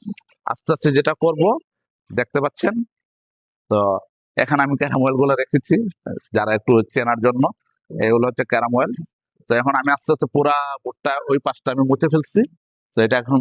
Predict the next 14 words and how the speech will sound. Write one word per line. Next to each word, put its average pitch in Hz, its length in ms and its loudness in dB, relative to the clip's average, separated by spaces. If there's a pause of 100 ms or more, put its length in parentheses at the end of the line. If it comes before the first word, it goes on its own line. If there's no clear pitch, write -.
মুছবো, 127 260 2 (260)
দেখতে 110 240 0
পাচ্ছেন। 175 320 -2 (1300)
মোছার 123 300 2
কাজ 143 100 -4 (100)
শেষ 139 140 0 (100)
হলে 180 180 2 (480)
যেটা 127 160 0 (120)
করতে 185 300 0
হবে, 131 220 2 (1000)
তো - 40 0 (100)
পুরা 147 240 2
বোর্ডটা 139 300 -2
মুছছে, - 300 -2